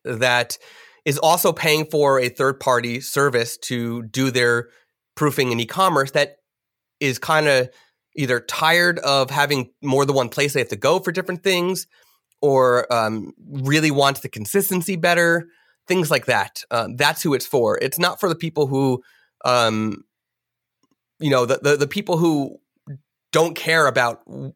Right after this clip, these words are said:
logging into six different places or don't care about, uh, you know, um, consistency at all. People who don't care about S E O, that don't care about branding, then of course you're not, you, you know, it, it's, it, it may not be for you. If,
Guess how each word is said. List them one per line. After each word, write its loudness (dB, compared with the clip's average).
logging 2
into 0
six -6
different -4
places -4
or 0
don't 0
care 4
about, 0
uh, 2
you 0
know, 0
um, -2
consistency -4
at 2
all. 0
People -6
who 0
don't 0
care 2
about 2
S 0
E 2
O, 2
that 0
don't 0
care 2
about 0
branding, 2
then 2
of -2
course 0
you're 0
not, -2
you, -2
you -2
know, 0
it, -6
it's, -10
it, -8
it -2
may 2
not 2
be -4
for -8
you. 0
If, -6